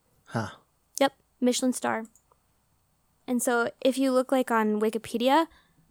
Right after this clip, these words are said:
Speaker 2: um, I don't know if they list, if this is all of them or if this is it, 'cause that is not a lot of restaurants that have Michelin stars.
Speaker 1: So it's very coveted.
Speaker 2: I think so.
Speaker 1: All right. Well, I'm gonna be the first Formula One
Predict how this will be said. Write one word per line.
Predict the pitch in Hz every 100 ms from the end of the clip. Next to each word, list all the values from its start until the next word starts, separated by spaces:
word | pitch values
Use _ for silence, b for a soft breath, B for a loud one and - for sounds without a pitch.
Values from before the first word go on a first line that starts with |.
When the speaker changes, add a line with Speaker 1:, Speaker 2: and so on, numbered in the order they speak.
| _ _ _ _ _ _ _ _ _ _ _ -
Speaker 2:
um, | 226 214 208 208 _ _ _ _ _ -
I |
don't | 254 339
know |
if | 403
they | 370
list, | 302 254 - _
if | 247 -
this | 247
is | 214 -
all | 180 175 185
of | 254
them | - 403 427 _ _ _ _ _ -
or | 269
if | 262
this | 254 -
is | 262 - _ -
it, | 214 240 -
'cause | - 226
that | 208 226
is | 208
not | 175 156 170
a | 208
lot | 214 190 165 117
of | 196 202
restaurants | 190 - - - 233 -
that | 226
have | 220 214 -
Michelin | 247 247 - 277
stars. | 240 - - -
Speaker 1:
So | 113
it's | 90
very | 107 156 123
coveted. | 90 85 - - - _ _
Speaker 2:
I | 277
think | - 302 392
so. | - 247 359 285 -
Speaker 1:
All | 110
right. | 95 123 - _ _ _ _ _ _ _ _ -
Well, | 110
I'm | 123
gonna | 127
be | 113
the | 104
first | 123 113 -
Formula | 131 123 120
One | 117 123 117 113